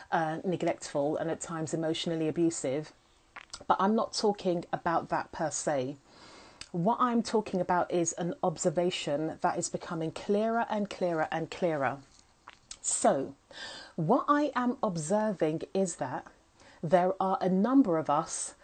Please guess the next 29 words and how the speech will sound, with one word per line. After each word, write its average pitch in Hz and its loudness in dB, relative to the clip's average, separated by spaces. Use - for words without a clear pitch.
that 180 0
are 175 0
kind 180 -4
of 165 2
like, 165 0
or 165 4
a 165 0
number, 180 0
anyway, 165 4
a 147 0
number 220 2
of 156 0
us 151 2
that - 0
are 156 0
like 160 2
personal 180 0
development 160 0
junkies, 143 -4
always 220 6
on 226 2
a 208 0
quest - -4
for 156 0
information 175 0
that 190 2
will 175 0
assist - -2
us 170 -2